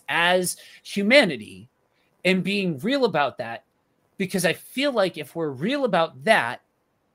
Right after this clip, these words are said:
then it's, it becomes exponentially easier to talk about the realities of God in the context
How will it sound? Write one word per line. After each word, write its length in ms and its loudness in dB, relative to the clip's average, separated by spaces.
then 220 4
it's, 200 -6
it 180 -4
becomes 360 -6
exponentially 800 -2
easier 500 -6
to 160 -16
talk 340 -2
about 400 -2
the 140 -4
realities 1000 -2
of 160 -4
God 420 -4
in 180 2
the 80 -2
context 760 -6